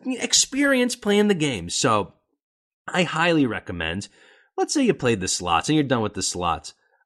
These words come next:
I recommend, if you have a stadium gaming in your casino, it's a great way to introduce a novice player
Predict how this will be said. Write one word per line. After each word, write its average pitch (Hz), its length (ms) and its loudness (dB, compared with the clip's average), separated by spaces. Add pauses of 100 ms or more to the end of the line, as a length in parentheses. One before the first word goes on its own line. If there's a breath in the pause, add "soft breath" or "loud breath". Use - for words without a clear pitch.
(140)
I 196 140 0
recommend, 123 500 0
if 135 160 -4
you 139 80 0
have 175 160 0
a 156 60 2
stadium 135 500 2
gaming 113 360 0
in 98 120 -4
your 98 120 -2
casino, 123 640 -2 (300)
it's 123 180 -4
a 101 80 -4
great 107 460 0
way 113 220 0
to 101 140 -6
introduce 90 680 -6 (260 soft breath)
a 87 80 -8
novice 90 540 0
player 90 500 -2